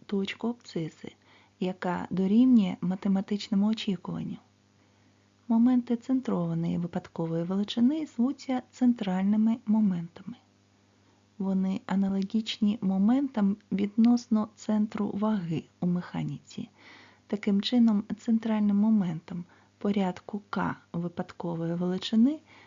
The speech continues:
називається математичне очікування к-того ступеня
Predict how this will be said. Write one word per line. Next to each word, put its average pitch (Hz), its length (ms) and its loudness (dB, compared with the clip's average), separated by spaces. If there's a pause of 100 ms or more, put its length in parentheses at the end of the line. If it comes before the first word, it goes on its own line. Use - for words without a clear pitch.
(140)
називається 254 880 0
математичне 214 920 0
очікування 170 840 -4 (480)
к-того 170 560 -4
ступеня 180 680 -4